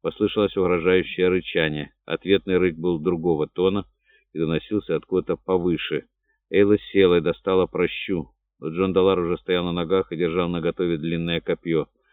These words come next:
"Это медведь", — сказал он. "Думаю, что он встал на задние лапы, но я ничего не вижу". Они услышали, что кто-то, громко принюхиваясь, движется между кострищем и шестами с подвешенным на них мясом.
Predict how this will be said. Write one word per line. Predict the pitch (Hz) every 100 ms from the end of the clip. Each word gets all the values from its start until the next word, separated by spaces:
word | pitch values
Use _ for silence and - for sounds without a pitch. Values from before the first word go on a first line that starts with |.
| _ _
"Это | 80 90
медведь", — | 87 85 87 85 -
сказал | 82 76 78
он. | 76 73
"Думаю, | 87 87 85
что | - -
он | 82
встал | 76 - - 92 87
на | 87 78
задние | 87 82 85 87
лапы, | 95 98 82
но | 82
я | 85
ничего | 85 - 87
не | 90
вижу". | 90 90 73 65 _ _ _ _ _ _ _ _
Они | - 90
услышали, | 95 - 123 - 101 98 - _
что | - - 95
кто-то, | - - 123 120 90
громко | 90 95 87 90
принюхиваясь, | 92 92 98 85 87 87 82 -
движется | 82 101 110 87 -
между | 87 85 80
кострищем | 80 92 - 95 92 - 80 67 _ _ _ _
и | -
шестами | - - - 98 85 78
с | -
подвешенным | 82 80 85 - 80 82
на |
них | 82 80 -
мясом. | 90 78 - 76